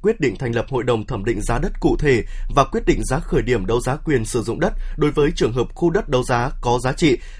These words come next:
tính theo giá đất trong bảng đất từ ba mươi tỷ đồng trở lên để giao đất có thu tiền sử dụng đất cho hộ, gia đình, cá nhân trên địa bàn thành phố Hà Nội. Ủy ban Nhân dân cấp huyện có trách nhiệm thực hiện quyền, nhiệm vụ đã được Ủy ban Nhân dân thành phố ủy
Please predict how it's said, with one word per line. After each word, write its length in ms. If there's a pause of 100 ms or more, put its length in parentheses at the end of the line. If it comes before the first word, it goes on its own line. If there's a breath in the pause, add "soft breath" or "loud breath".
tính 160
theo 220
giá 180
đất 200
trong 180
bảng 180
đất 140 (360 soft breath)
từ 220
ba 260
mươi 240
tỷ 100
đồng 220
trở 160
lên 240 (180 soft breath)
để 180
giao 180
đất 260
có 260
thu 200
tiền 180 (100)
sử 80
dụng 180
đất 140 (100)
cho 120
hộ, 200
gia 160
đình, 280
cá 120
nhân 320
trên 160
địa 120
bàn 220
thành 220
phố 120
Hà 120
Nội. 220 (480 loud breath)
Ủy 120
ban 200
Nhân 140
dân 160
cấp 200
huyện 240 (120)
có 200
trách 200
nhiệm 160 (300 soft breath)
thực 160
hiện 220
quyền, 320
nhiệm 180
vụ 240
đã 120
được 160
Ủy 160
ban 200
Nhân 160
dân 200
thành 180
phố 260
ủy 200